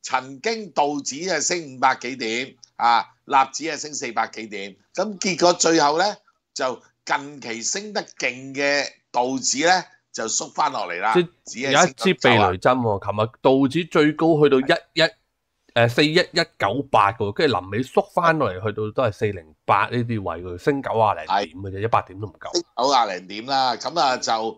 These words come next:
Speaker 1: 誒，納指呢，因為又係幾隻嘅科技股啦，因為跌咗落去低位之後反彈，所以呢，
Speaker 2: 嗯。
Speaker 1: 就導-，誒，納指呢，就仍然 keep 住有四百零點嘅升幅，
Speaker 2: 嗯。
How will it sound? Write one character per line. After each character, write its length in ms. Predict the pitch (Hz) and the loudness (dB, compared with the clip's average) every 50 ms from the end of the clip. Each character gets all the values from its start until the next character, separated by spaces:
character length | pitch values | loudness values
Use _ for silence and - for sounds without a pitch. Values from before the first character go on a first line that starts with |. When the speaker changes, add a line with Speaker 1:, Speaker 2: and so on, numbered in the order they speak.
| _ _ _ _ _ - | _ _ _ _ _ -8
Speaker 1:
誒， 300 | - 113 117 123 123 127 | -4 -2 0 0 0 0
納 220 | 131 127 127 127 - | 2 2 2 2 0
指 240 | - - 120 139 151 | -6 -8 -6 -4 -4
呢， 120 | 170 165 | -4 -4
因 220 | 170 165 165 165 | -4 -6 -6 -6
為 220 | 160 147 123 120 120 | -4 -4 -4 -4 -4
又 80 | 117 110 110 110 110 | -4 -4 -4 -2 -2
係 280 | 107 110 113 113 107 - | -4 -4 -4 -6 -8 -10
幾 300 | - 104 110 131 147 139 | -10 -8 -8 -8 -8 -6
隻 120 | 120 135 127 120 110 113 | -4 -2 -2 -2 -4 -4
嘅 280 | - 120 113 117 117 113 110 - | -2 -2 0 0 0 -2 -2 -4
科 200 | 147 143 139 135 | -4 -4 -2 -2
技 160 | - 113 104 95 | -2 -4 -4 -6
股 260 | - 87 101 117 123 | -10 -10 -6 -4 -2
啦， 240 | 127 127 123 123 127 | 2 2 2 2 0
因 280 | 113 104 131 135 131 | -2 -6 -6 -4 -4
為 140 | 123 104 92 _ _ | -4 -4 -6 _ _
跌 120 | 117 107 | -10 -8
咗 220 | 101 - - 104 113 | -6 -4 -2 0 2
落 180 | 117 107 98 | 2 0 0
去 80 | 104 101 | -2 -2
低 140 | - 120 117 | -2 0 0
位 140 | 110 98 101 | 0 -2 -2
之 160 | - - 120 110 | -4 -4 -4 -2
後 160 | 95 90 85 | -4 -4 -6
反 400 | - - 87 82 92 - 127 123 | -2 0 2 4 4 2 0 -2
彈， 260 | - - 62 73 - - - _ _ _ _ | -4 -2 -2 -2 -4 -6 -10 _ _ _ _
所 480 | - - - - 107 95 107 123 147 180 | -2 0 0 2 2 2 2 2 0 0
以 260 | 180 170 151 135 127 | -4 -6 -6 -2 0
呢， 160 | 123 156 160 160 | 2 2 2 2
Speaker 2:
嗯。 40 | - | 0
Speaker 1:
就 140 | - 110 104 | -4 -8 -8
導-， 140 | - - - | -10 -10 -10
誒， 180 | 101 101 101 - _ _ _ _ - - - | -10 -10 -14 -16 _ _ _ _ -18 -6 -2
納 340 | 98 110 113 117 107 110 - | -2 0 2 2 0 0 0
指 220 | - - 104 120 135 | -4 -6 -4 -4 -2
呢， 140 | 147 151 135 | -2 -2 -2
就 160 | - - 101 92 - _ _ _ _ _ | -2 -4 -4 -4 -6 _ _ _ _ _
仍 160 | - 107 104 101 | -10 -10 -10 -10
然 100 | 101 98 | -10 -14
keep 540 | 98 95 92 - - - 190 170 - - | -14 -14 -14 -4 -2 0 0 0 -4 -8
住 60 | - 101 | -8 -6
有 160 | 98 98 107 | -4 -4 -2
四 140 | 104 - 113 113 113 | -2 -2 -4 -4 -4
百 180 | - - 110 104 71 | -2 -2 -2 -2 -4
零 160 | 82 82 85 82 | -8 -12 -12 -14
點 160 | - 90 98 113 117 | -14 -12 -12 -8 -6
嘅 140 | 120 107 | -4 -2
升 260 | - - 117 113 110 95 | -2 -2 -2 -4 -6 -2
幅， 100 | 117 113 | 0 0
Speaker 2:
嗯。 240 | 117 104 98 87 | 0 0 -2 -8